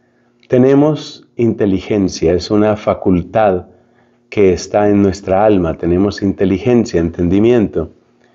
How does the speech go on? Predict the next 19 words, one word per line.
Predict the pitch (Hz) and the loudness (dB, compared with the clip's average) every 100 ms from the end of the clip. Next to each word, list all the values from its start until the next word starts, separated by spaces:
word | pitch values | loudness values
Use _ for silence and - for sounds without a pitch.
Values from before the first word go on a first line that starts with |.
| _ _ _ _ _ _ _ - | _ _ _ _ _ _ _ -2
Pero, | 117 110 107 - - | 2 4 4 0 0
¿qué | 143 | 2
es | 160 | 2
lo | 180 175 | 0 0
que | 123 | 0
busca | 135 151 - | 0 -2 -2
la | 143 | 0
inteligencia? | 120 110 113 120 180 190 - 101 90 | 0 0 -2 0 2 0 0 -2 0
Pues | 95 87 | -2 0
busca | 101 101 - | -2 -2 -2
la | 120 101 | 0 0
verdad. | 98 107 156 98 87 _ _ _ _ _ _ _ - | 0 0 0 0 -4 _ _ _ _ _ _ _ -2
Y | 143 90 | 0 2
por | 107 95 | 0 2
consiguiente, | 135 139 - 123 107 98 107 165 - - - | 0 0 0 0 2 0 0 -4 -6 -20 -4
<clears throat> | 208 196 214 - - - - - - - - 160 165 147 - - | 0 2 4 0 -2 -16 -20 -20 -20 -20 -2 2 4 6 2 0
la | 151 147 151 143 | -2 0 2 2
verdad | 113 104 104 131 147 | 2 -2 -2 -2 -2
plena | - 170 135 110 185 | -2 2 2 0 -2